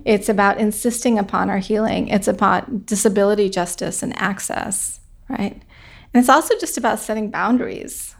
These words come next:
right? The way that I practice healing justice is sometimes is by turning off my computer, by saying, "No, I can't attend that meeting," you know? Um, "No, I'll, well, I don't respond to emails on the weekends,"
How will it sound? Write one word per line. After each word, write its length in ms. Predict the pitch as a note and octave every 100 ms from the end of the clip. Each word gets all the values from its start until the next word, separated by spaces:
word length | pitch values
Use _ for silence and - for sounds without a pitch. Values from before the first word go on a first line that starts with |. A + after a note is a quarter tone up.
| -
right? 320 | C4 B3+ D#4+ - - - - - -
The 80 |
way 140 | A#3 A#3+
that 160 | A#3
I 100 | G#3 B3
practice 460 | - A#3+ A#3 A3+
healing 320 | - A3 G#3
justice 540 | G3 G3 G3 A#3+ A3 A3
is 120 | -
sometimes 520 | G#3+ G#3 G#3 G#3+ A3+
is 120 | G#3+
by 140 | F#3+ G#3
turning 320 | G3+ G#3+ A3+
off 160 | A3+ A3+
my 80 |
computer, 760 | A#3 A#3 A3+ A#3+ B3+ G#3 G#3+ - -
by 140 | G3+ G#3
saying, 360 | G#3+ G3+ G3+
"No, 340 | G#3 A#3+ A3 F3+
I 120 | F#3+
can't 280 | F#3+ G#3+ A3+
attend 300 | G3 F#3 F3+
that 160 | -
meeting," 540 | G3+ - - - A#3+ - - -
you 120 | -
know? 320 | F3+ E3+ C#4 - - - - -
Um, 340 | F#3+ F#3+ -
"No, 180 | G#3+ A3+
I'll, 360 | G3+ F#3+ F#3+ - - - -
well, 160 | G3 G3
I 120 | G3+
don't 200 | A3+ A3
respond 360 | A3 A#3+ C4
to 100 | C4+
emails 320 | - G3+ F#3 F#3
on 80 |
the 100 | F#3
weekends," 760 | F3+ F3+ F#3 - D3 F#3 - -